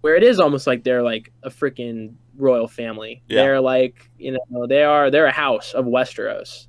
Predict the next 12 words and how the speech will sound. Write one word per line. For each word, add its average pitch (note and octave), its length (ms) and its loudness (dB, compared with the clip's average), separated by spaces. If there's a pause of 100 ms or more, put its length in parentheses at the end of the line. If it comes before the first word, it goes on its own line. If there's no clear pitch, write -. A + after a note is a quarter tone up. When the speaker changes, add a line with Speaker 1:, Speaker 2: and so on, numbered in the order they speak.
Speaker 2:
Yep. G#2+ 140 -2
Speaker 1:
They C3+ 440 -2
are, A#2+ 500 -2 (160)
the B2+ 80 -8
Roys C#3 760 4
are, B2 580 0
have C#3 240 -6
their C3+ 160 -2
own C3 200 -6 (220)
banner. A#2+ 420 -8
Like, F#2+ 280 -20 (200)
Speaker 2:
Mm. G#2+ 240 -14